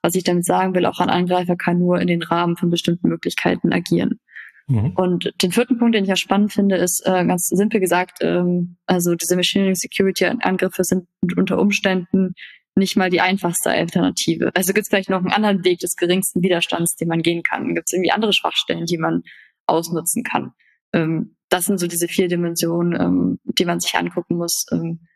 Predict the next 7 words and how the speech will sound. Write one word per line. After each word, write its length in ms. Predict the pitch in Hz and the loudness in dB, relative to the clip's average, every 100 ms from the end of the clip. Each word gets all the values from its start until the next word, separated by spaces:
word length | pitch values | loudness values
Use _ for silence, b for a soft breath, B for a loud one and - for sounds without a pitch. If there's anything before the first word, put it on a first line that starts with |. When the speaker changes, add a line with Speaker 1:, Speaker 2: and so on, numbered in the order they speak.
| b _ - | b _ -2
Speaker 1:
wenn 100 | 180 | 2
man 180 | 175 | 2
über 100 | 175 | 0
Machine 320 | 170 175 - 180 | 0 0 0 0
Learning 160 | 175 | 0
Security, 800 | 175 175 - 170 170 170 175 175 | -2 -4 -2 0 0 -2 0 0
ähm, 460 | - 180 - 170 | 2 2 0 -2